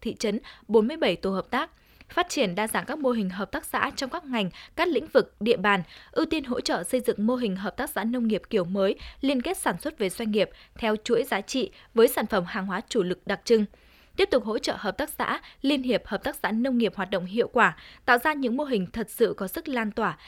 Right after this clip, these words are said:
gắn với xây dựng nông thôn mới và tái cơ cấu nông nghiệp.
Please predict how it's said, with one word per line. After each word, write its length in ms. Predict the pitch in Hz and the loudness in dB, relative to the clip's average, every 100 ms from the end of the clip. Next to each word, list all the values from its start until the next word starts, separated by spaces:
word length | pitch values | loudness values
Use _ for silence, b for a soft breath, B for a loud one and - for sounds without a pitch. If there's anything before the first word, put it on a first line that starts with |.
| B | B
gắn 220 | 220 220 | 0 0
với 160 | 269 233 | 2 0
xây 160 | 311 294 | 0 -2
dựng 240 | 202 180 | -2 0
nông 140 | 226 | -4
thôn 180 | 226 208 | -2 -2
mới 280 | 202 190 285 - | 0 0 -2 -6
và 160 | 196 | -8
tái 280 | 160 - 190 | -6 -6 -6
cơ 160 | - 240 | -2 -4
cấu 180 | 185 185 | -2 -2
nông 220 | 214 202 | 0 0
nghiệp. 180 | 185 | 0